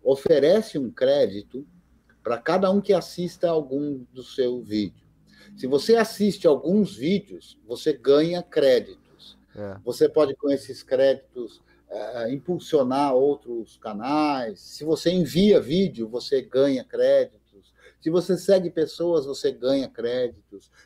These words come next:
Speaker 1: Se você convida pessoas, você ganha créditos. Então, eles estabeleceram uma mecânica diferente, né? Eh,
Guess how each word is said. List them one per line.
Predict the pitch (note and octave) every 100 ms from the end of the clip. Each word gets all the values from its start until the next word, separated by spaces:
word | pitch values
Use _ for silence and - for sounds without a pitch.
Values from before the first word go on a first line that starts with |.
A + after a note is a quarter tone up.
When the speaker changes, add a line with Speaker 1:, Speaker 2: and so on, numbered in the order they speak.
| _
Speaker 1:
Se | E3
você | D#3+ F#3+
convida | G3+ F#3 D3 G3+ F3
pessoas, | E3 C#3+ - D#3+ E3
você | C3+ B2+ C3
ganha | - C3+ B2
créditos. | - B2+ B2+ C3 A2+ - A#2+
Então, | C3 - G3 G3+ _ _ -
eles | G3+ G#3
estabeleceram | G3 A3 G3+ F#3 D3 - C3 C3+
uma | C3+
mecânica | D#3 D#3+ - G#3 E3+ - G#2 - _ -
diferente, | D#3 A3 A3+ C4 C4+ A3+ E3 D#3+ _ _ _
né? | G#2 D3 F#3 _ _ _ -
Eh, | A#2+ A2+ G#2